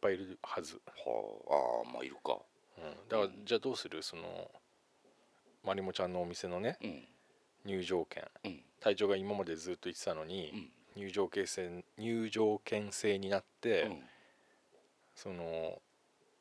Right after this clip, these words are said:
Speaker 1: す-、隊長買おうと思ってたのね。
Speaker 2: うん。
Speaker 1: 一万円ぐらいで。
Speaker 2: はい。
Speaker 1: さあ、十四万とかで売られてんの。
Speaker 2: <laughs>
Speaker 1: 転売屋が。
Speaker 2: 十四万か、高えな。
Speaker 1: って思うけど、
Speaker 2: 十四倍でしょ、だって。
Speaker 1: <laughs> っ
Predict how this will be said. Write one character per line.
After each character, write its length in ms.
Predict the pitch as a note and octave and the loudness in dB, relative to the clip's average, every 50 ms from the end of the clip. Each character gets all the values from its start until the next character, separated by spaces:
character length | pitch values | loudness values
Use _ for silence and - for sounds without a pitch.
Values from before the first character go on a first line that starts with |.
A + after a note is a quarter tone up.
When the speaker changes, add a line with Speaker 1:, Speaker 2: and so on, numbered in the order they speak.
| _ _ _ _ _ _ _ _ _ - | _ _ _ _ _ _ _ _ _ -8
Speaker 1:
す-、 180 | - - - - _ _ _ _ _ _ _ _ _ - | -8 -8 -8 -8 _ _ _ _ _ _ _ _ _ -4
隊 140 | - - A2+ | -2 0 0
長 120 | - G#2+ | 2 0
買 140 | - - A#2+ | 4 6 6
お 40 | A2+ | 6
う 40 | A2+ | 6
と 60 | B2+ | 4
思 80 | B2 A#2+ | 2 2
っ 20 | |
て 60 | - | 2
た 80 | - D2 | 0 -2
の 60 | C#2+ | -2
ね。 160 | D2+ E2+ - - - | -6 -8 -8 -8 -8
Speaker 2:
う 60 | G2 | -8
ん。 140 | D#2 B1+ - - - _ _ _ _ _ _ _ _ _ - - - _ _ _ - A#2+ - - _ _ _ | -8 -8 -10 -16 -20 _ _ _ _ _ _ _ _ _ -20 -20 -20 _ _ _ -20 -20 -20 -20 _ _ _
Speaker 1:
一 180 | - - - F2+ | -8 -6 -4 -2
万 140 | E2+ E2+ E2 | 0 0 0
円 80 | D#2+ | 0
ぐ 60 | D#2+ | 0
ら 80 | D#2 D#2 | 0 -2
い 40 | D#2 | -2
で。 160 | D#2 D#2+ - _ _ - - | -4 -8 -8 _ _ -18 -12
Speaker 2:
は 120 | - - | -10 -10
い。 120 | B1+ A#1+ - _ _ _ _ _ | -10 -10 -12 _ _ _ _ _
Speaker 1:
さ 140 | - - A2 | -4 -2 -2
あ、 40 | - | -2
十 340 | - - A#2 A2+ A2+ A#2 | 0 0 0 2 4 4
四 240 | A2+ G#2+ A2 A2+ A2+ | 4 4 2 2 2
万 140 | A2+ A2+ G2+ | 2 2 2
と 80 | - D#2 | 0 -2
か 80 | D#2 | -2
で 80 | D2+ D#2 | 0 2
売 60 | D#2 | 4
ら 80 | D#2+ E2 | 4 4
れ 60 | D#2+ | 6
て 60 | - | 6
ん 40 | - | 4
の。 60 | - - - - - - - - | 4 2 0 -6 -12 -16 -14 -12
Speaker 2:
<laughs> 240 | - - - - - | -10 -8 -8 -4 0
Speaker 1:
転 100 | - G#2 G2 F#2 | 0 0 2 4
売 180 | F2+ F#2 F2 E2+ | 6 6 6 6
屋 100 | E3+ E3 | 4 4
が。 140 | D#2+ - - | 4 4 2
Speaker 2:
十 140 | D3 E3 F3 | 2 0 0
四 340 | D#3 D#3 E3 C#3+ C3 B2+ | 2 4 4 4 2 0
万 240 | B2 A#2+ A2+ G2+ D#2 | 0 0 0 0 0
か、 100 | - - | -2 -4
高 160 | - - - - - - - | -4 -6 -10 -14 -10 -6 -4
え 180 | B2 A2+ F2 C#2 | -2 -2 -2 -4
な。 100 | C2+ B1 | -6 -8
Speaker 1:
っ 40 | B1 B1 B1 - _ _ - - - - - - - - | -10 -12 -12 -16 _ _ -20 -20 -20 -20 -20 -18 -18 -4
て 80 | - D#3+ | -2 0
思 160 | D#3 D#3 F3 | 2 4 4
う 80 | E3 A#2 | 6 6
け 80 | - | 6
ど、 80 | E3+ - | 6 8
Speaker 2:
十 60 | E3+ | 6
四 80 | E3+ E3 | 6 8
倍 160 | E3 D#3+ D#3+ | 6 6 6
で 80 | D#3+ D#3 | 6 2
し 80 | - | 2
ょ、 80 | E3 B2+ | 2 0
だ 60 | F2 | 0
っ 20 | |
て。 160 | - - - - | -2 -4 2 4
Speaker 1:
<laughs> 360 | - - - - - - | 4 4 4 2 0 -2
っ 20 | B2 | -4